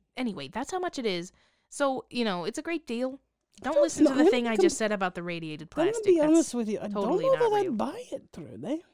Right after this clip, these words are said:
Speaker 1: You're not gonna buy a gift card? But it's, like, the perfect gift to give to someone else when you can't think of what to get them. You just
Speaker 2: Right,
Speaker 1: give
Speaker 2: but
Speaker 1: them
Speaker 2: the,
Speaker 1: a card
Speaker 2: but
Speaker 1: with
Speaker 2: it,
Speaker 1: moolah
Speaker 2: couldn't I
Speaker 1: on it.
Speaker 2: go some, couldn't I just give them the moolah and then it cost me less?
Speaker 1: You're gonna give them dirty-ass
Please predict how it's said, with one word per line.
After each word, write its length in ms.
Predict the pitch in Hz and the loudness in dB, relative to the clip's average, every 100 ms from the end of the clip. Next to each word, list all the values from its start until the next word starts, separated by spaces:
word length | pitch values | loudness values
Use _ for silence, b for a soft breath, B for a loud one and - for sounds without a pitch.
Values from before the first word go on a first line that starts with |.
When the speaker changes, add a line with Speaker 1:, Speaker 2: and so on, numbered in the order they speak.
| _ | _
Speaker 1:
You're 100 | 262 | -8
not 120 | 294 302 | -6 -2
gonna 140 | 262 | -2
buy 180 | 202 190 | -2 -6
a 60 | |
gift 260 | 214 170 - | -8 -10 -10
card? 300 | 254 277 294 _ _ _ _ _ _ _ _ - | -12 -10 -12 _ _ _ _ _ _ _ _ -6
But 220 | 330 _ _ - | -6 _ _ -8
it's, 240 | 262 - | -6 0
like, 140 | 330 | 0
the 80 | 311 | 0
perfect 400 | - 311 302 247 | -2 -2 -2 -6
gift 240 | 277 294 - | -6 -6 -6
to 80 | |
give 180 | 220 240 | -4 -4
to 80 | 240 | -4
someone 300 | 226 220 214 | -8 -6 -4
else 220 | 247 247 | -6 -6
when 80 | 180 | -10
you 60 | 214 | -10
can't 260 | 226 220 | -8 -8
think 140 | 214 196 | -8 -8
of 60 | |
what 100 | 196 | -8
to 80 | - | -10
get 180 | 180 - | -10 -10
them. 160 | 120 127 | -12 -12
You 100 | 330 | -10
just 180 | - 403 | -2 0
Speaker 2:
Right, 80 | |
Speaker 1:
give 100 | 269 277 | 2 2
Speaker 2:
but 60 | |
Speaker 1:
them 60 | 247 | 0
Speaker 2:
the, 60 | |
Speaker 1:
a 20 | 214 | -2
card 300 | 214 226 294 | -2 2 2
Speaker 2:
but 120 | 285 | 0
Speaker 1:
with 40 | |
Speaker 2:
it, 120 | 185 | -2
Speaker 1:
moolah 280 | 202 262 427 403 | 0 4 6 6
Speaker 2:
couldn't 40 | |
I 80 | 392 | 4
Speaker 1:
on 60 | 339 226 | 2 0
it. 60 | 196 | -2
Speaker 2:
go 440 | 208 247 349 381 | 0 2 4 2
some, 580 | 339 - 262 302 302 202 | -2 -8 -2 2 2 0
couldn't 260 | 196 359 302 | 0 2 2
I 40 | |
just 240 | 214 214 196 | 0 -6 -4
give 280 | 214 226 190 | -4 -2 -2
them 220 | 180 202 | -2 0
the 100 | 190 | 0
moolah 560 | 185 180 226 277 330 269 | 0 -2 -2 -2 0 0
and 160 | 214 | 2
then 80 | 190 | 2
it 140 | 180 | 0
cost 280 | - 220 - | -2 -6 -2
me 140 | 160 92 | -4 -6
less? 500 | 92 - - - _ _ _ _ _ _ _ _ - | -10 -12 -14 -20 _ _ _ _ _ _ _ _ -8
Speaker 1:
You're 180 | 277 | -2
gonna 180 | 285 330 | 0 2
give 180 | 285 320 | 2 0
them 160 | 262 190 | -2 -4
dirty-ass 840 | 208 226 269 240 208 233 254 - | -2 0 0 0 -2 -2 -2 -6